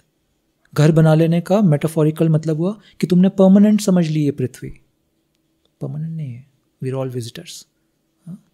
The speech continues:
तो यहाँ घर मत बनाना, ऐसा सीखा उन्होंने। और हर थोड़े समय के बाद अपनी, वो सांप अपनी केचुली छोड़ता है, हर कुछ समय के बाद अपनी केचुली छोड़ देना। क्या मतलब हुआ इस बात का?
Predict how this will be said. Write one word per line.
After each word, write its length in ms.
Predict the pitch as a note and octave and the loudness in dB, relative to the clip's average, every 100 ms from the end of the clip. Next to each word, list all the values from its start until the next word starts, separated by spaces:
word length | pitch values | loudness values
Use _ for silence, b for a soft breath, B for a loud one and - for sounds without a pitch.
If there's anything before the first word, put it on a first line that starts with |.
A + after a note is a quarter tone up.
| _ _ _ _ _ _ _ _ - | _ _ _ _ _ _ _ _ -6
तो 80 | C#3+ | -4
यहाँ 180 | D#3 D3+ | -2 -2
घर 180 | A#2 | -6
मत 180 | C#3+ B2+ | -8 -10
बनाना, 440 | A2 A#2 A#2+ D3 G3 b b | -10 -10 -10 -10 -12 b b
ऐसा 240 | D3+ C#3+ D3 | -6 -4 -6
सीखा 360 | C#3+ C3 C#3+ | -6 -10 -10
उन्होंने। 380 | C3+ C#3+ D#3 F#3+ _ _ _ _ _ _ - | -12 -10 -12 -14 _ _ _ _ _ _ -2
और 320 | G3+ F#3 B2 - _ _ b b b b | 2 2 -2 -8 _ _ b b b b
हर 180 | G#3 C4+ C4 | 4 6 4
थोड़े 180 | C4 B3+ | 4 6
समय 240 | A#3 A#3 | 6 6
के 100 | A#3 | 6
बाद 220 | G#3+ G#3+ | 6 6
अपनी, 500 | G3+ G3 G#3+ B3+ - _ _ _ _ _ - | 4 4 4 4 0 _ _ _ _ _ -6
वो 60 | D#3 | -4
सांप 260 | D#3 E3 F3 | -2 -2 -4
अपनी 200 | E3+ F3 | -4 -2
केचुली 400 | F3 E3 F3+ F3+ | 0 0 0 0
छोड़ता 380 | - D3+ - B2+ | 0 -2 -4 -12
है, 180 | - _ | -18 _
हर 180 | - G#3+ | 0 0
कुछ 220 | G3+ A3+ | 2 0
समय 220 | - G#3 G#3 | 2 2 4
के 120 | G#3 | 4
बाद 420 | D#3 C#3 F3 _ _ _ _ | 4 0 -2 _ _ _ _
अपनी 260 | F#3+ - A3+ | -2 4 4
केचुली 360 | G#3+ G3+ G3+ G3+ | 6 4 4 2
छोड़ 260 | F#3+ E3+ | 2 2
देना। 200 | E3 D3+ | 2 0
क्या 200 | C#3 F3 | 2 4
मतलब 340 | G3+ G3 F#3+ F3+ | 4 2 -2 -2
हुआ 200 | F#3 F#3 | -4 -6
इस 120 | - | -10
बात 180 | F3 F3 | -14 -14
का? 200 | - | -20